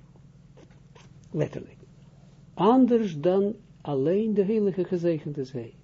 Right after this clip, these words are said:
Hata Eliyahu, komt nou, kom, er kwam Eliyahu, de profeet Eliyahu, en we weten dat hij kwam, profeet Eliyahu, er wa-, was geen regen. Of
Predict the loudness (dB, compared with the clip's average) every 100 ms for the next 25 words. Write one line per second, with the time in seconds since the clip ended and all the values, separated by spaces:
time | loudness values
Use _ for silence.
0 | -20 -20 -20 -20 -20 -20 -20 -20 -20 -20
1 | -20 -20 -20 -20 -20 -20 -12 -8 -4 -4
2 | -4 -4 -4 -2 0 2 0 -2 -6 -8
3 | -12 -10 -8 -8 -2 0 0 -2 -4 -4
4 | -2 0 0 -2 -8 -20 -20 -20 -20 -18
5 | -10 0 0 0 -4 -4 0 0 -2 -6
6 | -10 -10 -10 -14 -20 -20 -20 -20 -20 -20
7 | -20 -20 -20 -20 -20 -20 -20 -20 -20 -14
8 | -6 -2 2 2 2 -4 -4 -8 -10 -10
9 | -10 -14 -20 -14 -8 -4 -2 0 0 0
10 | -4 -6 -6 -6 -4 -4 -4 -6 -10 -6
11 | -6 -4 -2 0 2 2 0 2 0 0
12 | -2 -2 0 2 4 4 2 -2 -12 -16
13 | -20 -20 -20 -20 -20 -20 -14 -6 -6